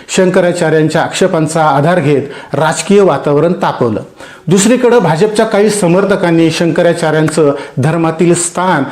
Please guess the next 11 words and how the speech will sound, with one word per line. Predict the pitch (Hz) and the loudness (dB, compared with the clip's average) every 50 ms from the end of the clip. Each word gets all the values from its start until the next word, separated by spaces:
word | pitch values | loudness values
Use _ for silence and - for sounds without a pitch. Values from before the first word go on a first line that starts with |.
| - - - | -10 -8 -4
आणि | - 156 170 170 | -2 0 2 4
महत्त्व | 147 135 131 139 143 160 185 185 185 170 180 | 4 4 4 4 2 2 2 2 2 2 2
दुर्लक्षित | 147 156 147 147 165 175 170 - - 190 190 - | 2 2 2 2 0 0 0 -2 -4 -4 -2 0
करून | 170 143 139 139 135 139 135 - - - - | 0 2 2 2 2 0 -4 -8 -14 -6 -4
त्यांना | - 165 170 175 170 170 170 165 | -2 0 2 2 2 2 0 -2
समाज | 170 - - 185 165 180 196 185 180 | -2 -4 -2 -2 0 0 2 2 2
माध्यमांवर | 175 165 151 139 156 160 156 147 143 143 135 131 127 131 127 - - - - _ _ _ - | 2 0 0 0 0 0 2 2 2 2 2 0 0 -2 -4 -6 -12 -20 -20 _ _ _ 0
ट्रोल | - 226 233 233 233 | 2 4 4 4 2
करण्याचं | 208 175 156 165 160 156 - 170 | 2 2 2 0 0 0 -2 -4
काम | - 151 131 127 | -4 -2 -2 -2
केलं. | 127 - 120 110 104 | -2 -2 -4 -4 -4